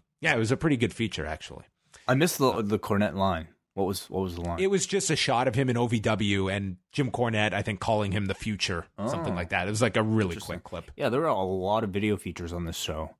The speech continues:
Speaker 2: Almost like a reintroduction for people who don't remember who the Big Show is or who John Cena.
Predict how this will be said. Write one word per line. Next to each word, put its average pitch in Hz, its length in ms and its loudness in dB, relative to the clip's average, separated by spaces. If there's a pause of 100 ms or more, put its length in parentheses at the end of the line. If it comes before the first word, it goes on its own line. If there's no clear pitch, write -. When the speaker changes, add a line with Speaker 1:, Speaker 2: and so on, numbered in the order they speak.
(120)
Speaker 2:
Almost 104 300 4
like 92 280 2
a 95 100 0
reintroduction 95 640 2
for 92 100 -4
people 92 260 -2
who 92 140 0
don't 90 280 -2
remember 98 400 4
who 101 120 0
the 92 80 0
Big 90 200 0
Show 95 280 2
is 98 300 6
or 87 140 0
who 95 160 0
John 92 280 0
Cena. 92 500 -2